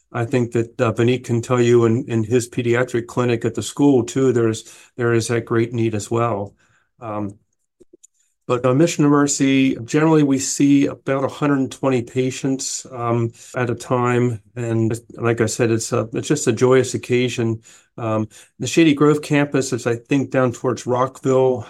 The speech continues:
in that area. It is part of the University of Maryland, Maryland system. Um, and it's a very, very nice facility down there.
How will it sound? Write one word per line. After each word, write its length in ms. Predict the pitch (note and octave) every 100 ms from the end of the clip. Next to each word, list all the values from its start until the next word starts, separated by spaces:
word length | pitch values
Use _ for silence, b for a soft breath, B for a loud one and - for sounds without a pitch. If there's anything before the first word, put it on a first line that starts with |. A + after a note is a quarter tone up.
| B2
in 160 | B2+ A2+
that 240 | A#2 B2
area. 400 | B2 A#2+ A#2 A#2+
It 160 | A#2+ A2+
is 140 | A2
part 240 | - C3+ B2
of 40 |
the 60 | A#2+
University 480 | A#2+ A2+ A#2 -
of 60 | A2+
Maryland, 400 | A2+ A#2 A#2 B2
Maryland 400 | B2 A#2+ A#2 G#2+
system. 560 | - C3+ C3+ B2+ B2 A#2+ b b b b
Um, 420 | A#2 A2 A2 G#2+ - b
and 80 | A#2+
it's 160 | A#2 A#2
a 40 |
very, 260 | G#2+ A#2 A2+
very 180 | A2+
nice 240 | A2 A2 G#2+
facility 480 | - A2 A2+ A2 G#2+
down 280 | G#2+ G#2
there. 220 | G#2+ G#2